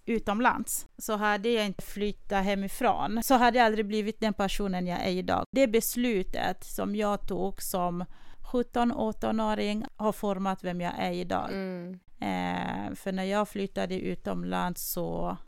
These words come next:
Speaker 1: växte jag så mycket som person.
Speaker 2: Mm.
Speaker 1: Alltså jag lärde känna mig själv och, eh, det är tack vare det jag är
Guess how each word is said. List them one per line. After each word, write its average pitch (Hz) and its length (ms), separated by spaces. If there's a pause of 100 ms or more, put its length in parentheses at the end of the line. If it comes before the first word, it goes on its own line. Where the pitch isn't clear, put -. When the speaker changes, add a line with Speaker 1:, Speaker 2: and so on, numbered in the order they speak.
(180)
Speaker 1:
växte 185 540
jag 180 240
så 196 600
mycket - 460
som 175 160
person. - 520 (280)
Speaker 2:
Mm. 190 380 (100)
Speaker 1:
Alltså - 260
jag 196 180
lärde 190 240
känna 180 320
mig 175 160
själv 254 720 (340)
och, 190 520
eh, 175 680 (100)
det 214 120
är 226 60
tack 226 300
vare 202 360
det 190 240
jag 180 240
är 180 300